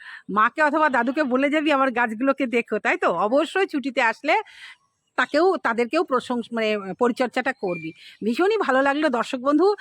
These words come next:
আহ, হা-, হামিদও নেমন্তন্ন করলো আমাকে যে, "ম্যাম, ওর, আহ, বাগানে যেতে হবে।" আজকে দেখতেই পাচ্ছ, একদম অন্ধকার হয়ে আসছে। আমার বাড়ি এখান থেকে নয় কিলোমিটার দূর।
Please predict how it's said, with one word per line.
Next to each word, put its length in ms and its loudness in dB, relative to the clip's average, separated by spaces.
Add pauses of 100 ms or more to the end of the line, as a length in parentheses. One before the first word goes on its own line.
(240)
আহ, 340 4
হা-, 200 2
হামিদও 640 2
নেমন্তন্ন 500 0
করলো 320 0
আমাকে 340 0
যে, 140 -2
"ম্যাম, 360 0
ওর, 160 0
আহ, 500 0 (300)
বাগানে 320 0
যেতে 220 -4
হবে।" 220 -2 (200)
আজকে 420 0
দেখতেই 360 -2
পাচ্ছ, 320 -4
একদম 520 0
অন্ধকার 480 0
হয়ে 200 -4
আসছে। 440 -6
আমার 320 0
বাড়ি 260 -2
এখান 260 -8
থেকে 220 -6
নয় 260 -2
কিলোমিটার 520 -4
দূর। 200 -4